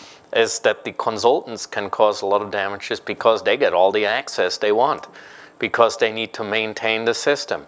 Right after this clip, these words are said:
So what does it look like actually in Biolog itself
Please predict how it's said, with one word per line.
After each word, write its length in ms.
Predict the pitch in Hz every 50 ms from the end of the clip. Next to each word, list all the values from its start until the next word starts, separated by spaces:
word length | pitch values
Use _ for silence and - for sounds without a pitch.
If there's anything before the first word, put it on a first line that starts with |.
| - - - - - - - - - - - - - -
So 220 | - - - 151 143
what 200 | 131 135 165 180
does 140 | 196 175 165
it 140 | 160 -
look 320 | 131 120 123 139 139 - -
like 360 | 107 107 101 101 - - - - -
actually 540 | 127 135 135 - - - 131 120 110 107 101 - - - - - - -
in 200 | 151 170 175 147
Biolog 480 | 143 139 135 131 131 117 107 104 -
itself 640 | - 87 - - - - 107 92 80 - - -